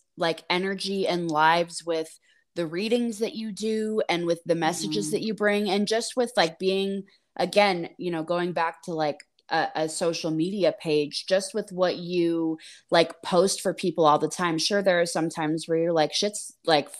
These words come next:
Speaker 1: fucked up today, guys."
Speaker 2: <laughs>
Speaker 1: And people are like, "Okay, well, I'm gonna rock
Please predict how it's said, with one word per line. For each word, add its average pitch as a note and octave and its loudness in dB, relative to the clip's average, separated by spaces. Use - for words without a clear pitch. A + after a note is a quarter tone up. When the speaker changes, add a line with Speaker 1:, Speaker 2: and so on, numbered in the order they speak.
Speaker 1:
fucked B3+ 4
up - 0
today, C#3+ -4
guys." D3 -2
Speaker 2:
<laughs> C4+ 6
Speaker 1:
And A3+ 4
people C#4 -10
are C4+ -6
like, A#3 -8
"Okay, D#4 -6
well, B3+ -8
I'm B3+ -4
gonna D4+ -6
rock G#3+ -8